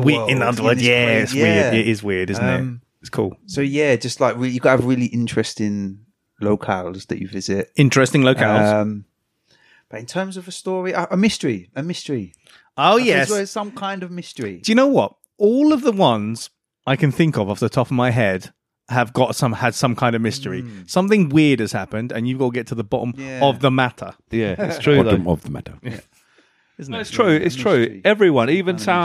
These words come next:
Speaker 2: mystery.
Speaker 3: Max is a mystery you gotta unfold, and
Speaker 1: Mm-hmm.
Speaker 3: Day of the, Day of the Tentacle, you gotta
Speaker 1: It has
Speaker 3: try
Speaker 1: to
Speaker 3: and
Speaker 1: have a drive. I think with this genre,
Speaker 2: Mm.
Speaker 1: doesn't it? It has to have a drive. Like, you have to keep, like, there is, "Oh, you could complete a game, or I'll get to the end of a level."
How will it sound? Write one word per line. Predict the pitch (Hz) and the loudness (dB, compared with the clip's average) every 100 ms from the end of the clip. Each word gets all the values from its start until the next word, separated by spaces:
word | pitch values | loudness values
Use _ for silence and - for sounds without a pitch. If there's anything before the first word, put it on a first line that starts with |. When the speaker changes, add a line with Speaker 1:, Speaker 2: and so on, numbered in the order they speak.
| 175 | 0
Speaker 2:
mystery. | 175 | -4
Speaker 3:
Max | 92 | -4
is | 110 | -6
a | 101 | -6
mystery | 98 - 92 90 | -8 -8 -6 -6
you | |
gotta | 95 90 85 | -4 -4 -4
unfold, | 95 - 92 87 87 | -8 -6 -6 -4 -6
and | 92 98 | -8 -10
Speaker 1:
Mm-hmm. | 120 120 131 _ _ _ - | -12 -14 -16 _ _ _ -6
Speaker 3:
Day | 165 160 | 2 4
of | 156 | 2
the, | |
Day | 147 160 151 | 0 2 2
of | 143 | 2
the | |
Tentacle, | 196 160 - 101 | 0 -2 -4 -4
you | 107 | -4
gotta | 123 - | -2 0
Speaker 1:
It | |
has | 226 | 2
Speaker 3:
try | 117 | 2
Speaker 1:
to | 220 | 4
Speaker 3:
and | |
Speaker 1:
have | 226 | 2
a | 165 | 2
drive. | 127 123 92 | 0 0 -2
I | 101 | -4
think | 175 151 | -4 -2
with | 139 | 0
this | 175 - | 0 0
genre, | 131 143 113 87 | 2 0 0 -4
Speaker 2:
Mm. | |
Speaker 1:
doesn't | 101 107 95 | -6 -6 -8
it? | |
It | 98 | -4
has | 156 165 | -2 0
to | |
have | 147 | 0
a | 131 | -2
drive. | 117 117 98 | -4 -4 -2
Like, | 113 117 | -4 -4
you | 127 | -2
have | 160 - | -2 -2
to | 139 | -8
keep, | - 135 - - - - | -4 -4 -4 -14 -10 -6
like, | 127 | -2
there | 170 | 2
is, | 180 | 4
"Oh, | 175 160 | 4 4
you | 147 | 4
could | 127 143 | 2 0
complete | - 135 127 127 | 0 -4 -2 -2
a | 113 | -2
game, | 107 95 87 | -4 -6 -8
or | 87 95 | -8 -6
I'll | 104 | -6
get | 110 101 | -8 -10
to | 101 | -12
the | 101 | -12
end | 95 | -14
of | 90 | -14
a | 90 | -12
level." | 95 85 85 | -12 -12 -16